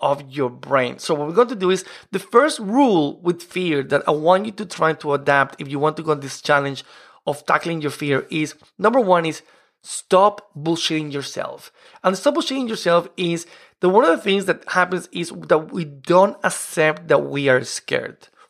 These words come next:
What we do is we find an excuse. Okay, so we announce to the world that we're not going to do something because it's not the right time, because it's not the right moment, because maybe later on, maybe when things get a little bit easier, but we're not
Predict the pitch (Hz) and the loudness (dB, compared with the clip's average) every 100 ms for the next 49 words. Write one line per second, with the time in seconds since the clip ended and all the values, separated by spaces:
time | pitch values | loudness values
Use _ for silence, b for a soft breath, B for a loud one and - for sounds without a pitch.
0 | _ 156 151 147 214 320 - - 165 - | _ -2 0 -2 2 2 2 -4 -8 -6
1 | 165 165 180 185 170 - - 175 - - | -10 2 4 4 2 -6 -12 -14 -18 -18
2 | - _ _ - 143 151 151 B B - | -20 _ _ -10 -2 -2 -2 B B -2
3 | 170 165 175 170 175 175 185 214 220 214 | 0 0 -2 -2 0 2 4 4 0 2
4 | 185 160 160 156 156 151 156 147 170 196 | 2 4 6 6 4 2 2 2 2 2
5 | 247 247 185 175 175 170 175 170 165 B | 0 -2 -4 -2 -2 -2 -2 -6 -8 B
6 | B - 156 190 - 165 - - 170 - | B -6 -4 -4 2 2 2 -8 -8 0
7 | 185 160 160 151 143 135 131 - 143 127 | 2 4 2 2 2 2 0 -4 0 0
8 | 98 - B B B - 170 180 175 160 | -2 -10 B B B -8 0 0 0 -4
9 | 156 170 165 160 139 135 135 143 139 143 | 0 0 2 0 2 0 0 -6 4 4
10 | - - - 156 - 165 160 156 B B | 4 -8 -10 -10 -6 2 2 2 B B
11 | _ 170 196 202 196 175 170 - 151 139 | _ 0 2 2 2 2 2 0 2 4
12 | 135 139 - 165 185 214 196 - 170 160 | 2 2 -2 -4 -2 0 0 -2 -6 -4
13 | - 156 143 139 135 - - 175 160 147 | 2 2 4 0 0 -8 -8 -6 -2 -2
14 | B B B - 196 208 185 185 262 294 | B B B -2 2 0 2 4 4 2